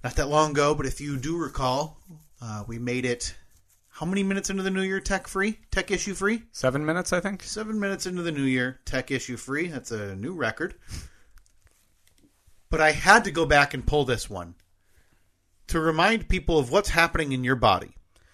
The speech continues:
Speaker 2: Oh, this was me? 'Cause I remember you had, there was one that you had made too.
Speaker 1: No, but thi-, and the only reason I know this was you is because in the original audio, which we'll play here, you say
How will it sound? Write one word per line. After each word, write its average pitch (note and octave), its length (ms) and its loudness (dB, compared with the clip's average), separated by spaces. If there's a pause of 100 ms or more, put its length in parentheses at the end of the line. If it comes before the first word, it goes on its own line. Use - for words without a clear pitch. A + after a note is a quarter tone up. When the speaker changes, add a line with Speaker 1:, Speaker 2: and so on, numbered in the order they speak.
(200)
Speaker 2:
Oh, D3+ 100 2
this C#3+ 200 4
was F#3 220 6
me? G#3+ 380 2 (100)
'Cause D3+ 140 0
I E3+ 60 6
remember F3 300 2
you D#3+ 340 2
had, D#3+ 260 0
there D#3 120 8
was F3 160 0
one E3+ 200 0
that D#3 100 -4
you C#3+ 220 4
had A#2+ 120 2
made A2 340 -4
too. A2 300 -2
Speaker 1:
No, F#3 140 4
but D#3+ 120 -4
thi-, A3 240 6
and F3+ 220 0
the F3 80 4
only B3 140 4
reason A3+ 220 2
I F#3+ 40 4
know E3 220 4
this F#3+ 180 2
was A#2+ 180 -4
you A#2+ 340 0 (340)
is B2 160 -2
because C#3 440 2
in F#3 180 2
the F#3+ 120 6
original F#3 380 6
audio, A2+ 280 8
which A2+ 160 0
we'll B2 80 -2
play C3 240 4
here, F#2 260 -10 (680)
you C3+ 260 2
say B2 540 6